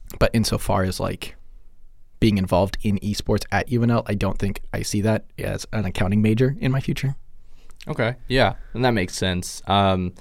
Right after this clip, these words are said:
Speaker 2: so you're talking about, like, that's, it's on the athletic department's radar to make esports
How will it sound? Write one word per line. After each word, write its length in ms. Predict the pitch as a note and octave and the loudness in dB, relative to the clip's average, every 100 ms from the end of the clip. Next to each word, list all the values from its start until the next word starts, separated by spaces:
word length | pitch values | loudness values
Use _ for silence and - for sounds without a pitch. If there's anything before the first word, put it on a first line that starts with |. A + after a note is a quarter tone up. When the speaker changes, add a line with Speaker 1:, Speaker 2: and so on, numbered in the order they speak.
| - - - - | -20 -20 -18 -2
Speaker 2:
so 520 | - B2+ A#2+ A#2 G2 | 4 6 6 6 4
you're 120 | A2+ | 0
talking 220 | B2 A#2+ G#2 | 2 2 2
about, 240 | G#2 - | 2 2
like, 200 | G2 F2+ | 0 2
that's, 600 | G2+ G2 - - - - | 0 0 -4 -4 -6 -4
it's 180 | G#2 G2+ | -2 2
on 180 | G#2 G#2 | 4 4
the 80 | F2+ | 0
athletic 580 | G2+ G2 F#2+ F#2 - - | 0 0 0 -2 -6 -8
department's 500 | - D2+ F#2 F2+ F#2 | -6 -4 -4 -4 -2
radar 520 | F#2 F#2+ F2+ F2+ F2 | 2 2 2 0 -2
to 400 | - F#2+ F#2+ F#2 | -2 -2 0 -2
make 380 | F#2 F#2+ F2+ - | -2 -2 -4 -6
esports 720 | F#2+ - F#2+ F#2+ F#2 - | -8 -6 -2 -2 -2 -8